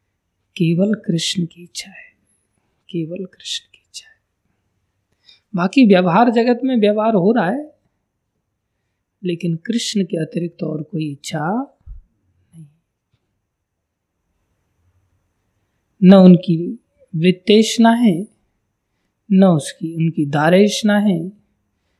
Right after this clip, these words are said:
न उनकी लोकेशना है कि भाई हमें लोग पूछें, हमारे इतने फॉलोअर बन जाए, इतने नहीं। ठीक है,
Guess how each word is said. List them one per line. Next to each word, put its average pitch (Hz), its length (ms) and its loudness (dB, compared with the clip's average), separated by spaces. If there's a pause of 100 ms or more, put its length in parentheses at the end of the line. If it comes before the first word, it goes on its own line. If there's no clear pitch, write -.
(260)
न 175 140 6
उनकी 190 580 2
लोकेशना 160 800 -2
है - 240 -20 (1600)
कि 185 80 -4
भाई 165 420 2 (760)
हमें 165 260 -2
लोग 151 440 -4 (200)
पूछें, 151 520 -4
हमारे 147 400 -6
इतने 151 300 -8
फॉलोअर 147 500 -6
बन 143 220 -12
जाए, 139 180 -12
इतने 143 260 -14
नहीं। 147 440 -16
ठीक 240 340 -8
है, 135 320 -12